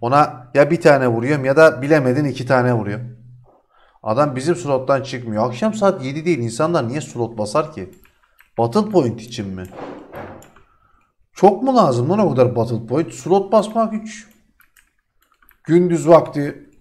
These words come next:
Bir gün Skadi ile ben de yapsam mı? Ne yapsam lan? Ama kaç tane Uredern Limpo gibi adam vardır ki? Oradaki battle press'ler sağlam. Mesela şu arkada Nekrolar falan var.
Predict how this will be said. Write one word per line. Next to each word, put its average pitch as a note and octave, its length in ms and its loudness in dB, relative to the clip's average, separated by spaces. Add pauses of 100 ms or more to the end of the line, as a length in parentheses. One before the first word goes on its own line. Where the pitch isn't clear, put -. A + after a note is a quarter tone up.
(880)
Bir B2+ 80 -4
gün G3+ 120 2
Skadi G3+ 380 2
ile G3+ 180 2
ben E3+ 160 -2
de F#3 40 8
yapsam F3 380 4
mı? B2+ 80 -4
Ne A#2 60 -4
yapsam C3+ 400 -4
lan? B2 80 -14 (880)
Ama A3+ 340 4
kaç G3 260 4
tane G#3+ 360 2 (260)
Uredern C#3+ 480 2
Limpo C3 260 -6
gibi B2 220 0
adam A2+ 320 0
vardır A#2 340 -2
ki? D3 100 -2
Oradaki C#3 400 -2
battle F3+ 260 -2
press'ler E3 360 -4
sağlam. F3 580 2 (600)
Mesela C3 380 4
şu C#3 140 2
arkada C3 320 2
Nekrolar C3 520 0
falan B2+ 320 -2
var. B2+ 140 -6